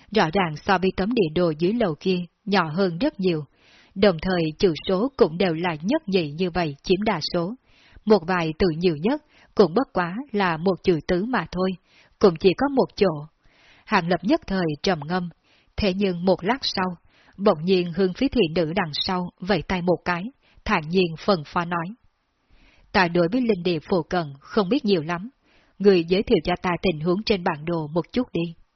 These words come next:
"Dạ vâng, thưa tiền bối." Tấm địa đồ kia tổng cộng bao hàm ba cái sơn mạch của Thiên Uyên Thành quản lý. Lấy Thúy Làng Sơn linh khí sung túc dồi dào nhất ở chính giữa, cũng là chỗ động phủ tối đa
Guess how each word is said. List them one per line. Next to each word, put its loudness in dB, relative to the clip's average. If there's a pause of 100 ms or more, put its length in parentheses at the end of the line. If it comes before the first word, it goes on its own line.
(720)
"Dạ 2 (160)
vâng, -4 (100)
thưa 2
tiền 0
bối." 0 (600)
Tấm 2
địa 4
đồ 0 (100)
kia 0 (340)
tổng 0
cộng 2
bao -2
hàm -4
ba -2
cái -2
sơn -4
mạch -2
của 2
Thiên 0
Uyên 0
Thành -4
quản -2 (120)
lý. -2 (460)
Lấy 2
Thúy 2
Làng -2
Sơn -2
linh 2
khí 2 (100)
sung 2
túc 2
dồi 2
dào -2
nhất -2 (160)
ở -2
chính -6
giữa, 0 (440)
cũng 6
là 0
chỗ 2
động 0
phủ 2
tối 0
đa -2